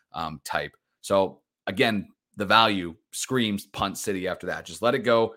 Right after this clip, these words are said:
grab who's ever's left at the end, and you're good to go. A few guys that I'm looking to avoid and a few guys I'm looking to target.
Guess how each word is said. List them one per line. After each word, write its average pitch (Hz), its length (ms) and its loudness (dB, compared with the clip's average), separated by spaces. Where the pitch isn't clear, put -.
grab 113 180 6
who's 117 180 2
ever's 110 200 0
left 104 180 -2
at 98 80 -8
the 95 120 -8
end, 92 140 -6
and 87 100 -10
you're 85 100 -8
good 78 160 -12
to 78 60 -20
go. - 240 -16
A - 60 -20
few 165 120 -4
guys 165 340 8
that 143 120 4
I'm 131 140 4
looking 135 300 0
to 127 200 -4
avoid 120 480 2
and 104 80 -2
a 90 40 -6
few 107 120 -8
guys 98 240 -2
I'm 95 60 -6
looking 92 260 -8
to - 100 -16
target. 104 440 -2